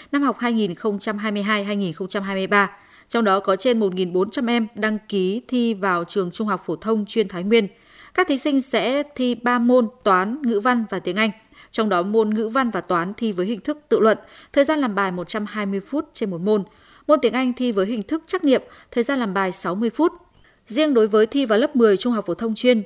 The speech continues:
thí sinh sẽ thi các môn ngữ văn, toán, tiếng Anh và một môn chuyên. Sở Giáo dục và Đào tạo cũng chỉ đạo các trường tổ chức thi cho thí sinh đảm bảo điều kiện phòng chống dịch covid mười chín. Kỳ thi tuyển sinh vào lớp mười năm học hai nghìn không trăm hai mươi hai hai nghìn không trăm hai mươi ba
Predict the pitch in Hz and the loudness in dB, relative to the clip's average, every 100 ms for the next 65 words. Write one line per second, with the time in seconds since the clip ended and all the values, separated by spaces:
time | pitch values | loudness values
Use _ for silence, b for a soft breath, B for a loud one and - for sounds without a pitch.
0 | - 214 - 285 254 240 233 - 254 302 | -4 -6 -2 -2 0 -2 -4 -2 -4 -4
1 | 302 247 240 233 214 - 214 220 269 254 | -2 2 4 4 0 -4 -4 0 0 0
2 | 233 _ 214 196 202 277 196 202 240 220 | -2 _ 0 0 -2 -4 -4 0 -2 -2
3 | - 175 196 180 185 185 196 214 202 233 | -6 -6 -4 -2 -4 -6 -4 -4 2 2
4 | 196 b b b b - 262 190 196 294 | 2 b b b b -6 -4 -2 -2 -2
5 | 302 196 196 202 190 - 220 262 269 185 | -2 0 0 0 0 -2 -4 -4 -2 -2
6 | 180 190 302 - 233 180 190 160 311 311 | -2 -4 -10 -2 -2 0 -2 -2 -6 -4
7 | 254 233 220 - 220 208 208 190 - 240 | -2 -2 -2 -2 -2 -2 -4 -4 0 -2
8 | - B B 214 175 180 180 175 214 190 | -2 B B -2 0 0 0 -2 0 -2
9 | - 190 175 180 190 240 - 208 262 208 | -2 -6 -4 -4 -4 -8 -4 -4 -2 -2
10 | - 190 254 - b b b b - 285 | 0 -2 -2 -6 b b b b -4 0
11 | 330 320 226 - 294 233 226 285 240 220 | 0 4 2 2 -2 0 0 0 2 2
12 | 202 247 226 - 233 220 180 226 220 240 | 0 -2 -6 -6 -4 -2 -4 -4 -6 -6
13 | 208 220 214 214 214 208 208 180 208 190 | -6 -6 -4 -2 -4 -4 -8 -8 -10 -10
14 | 202 214 208 196 208 202 | -10 -8 -6 -2 -2 -2